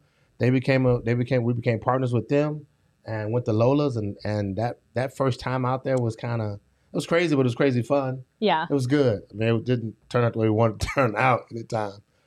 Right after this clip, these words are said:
Speaker 1: We went to Lola's, but we had fun.
Speaker 2: I think that was the first time I
Speaker 1: Yeah.
Speaker 2: actually had, like, a few drinks before I went on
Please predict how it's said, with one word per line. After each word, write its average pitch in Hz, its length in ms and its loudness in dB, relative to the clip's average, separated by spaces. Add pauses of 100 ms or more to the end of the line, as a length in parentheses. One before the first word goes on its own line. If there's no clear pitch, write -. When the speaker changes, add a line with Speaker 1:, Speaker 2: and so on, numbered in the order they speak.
(140)
Speaker 1:
We 123 100 0
went 139 220 2
to 220 100 -4
Lola's, 101 360 -2
but 101 340 -4 (360)
we 156 120 2
had 110 240 -2
fun. 85 260 -8 (520)
Speaker 2:
I 240 80 0
think 254 160 2
that 269 100 4
was 285 220 2
the 262 100 0
first 240 280 0
time 214 180 4
I - 20 2
Speaker 1:
Yeah. 175 140 2
Speaker 2:
actually 196 280 0
had, 185 140 4
like, 175 160 0
a 175 60 -6
few 190 300 -4
drinks 170 360 -6
before 175 400 2
I 170 60 2
went 165 200 -4
on 165 440 -4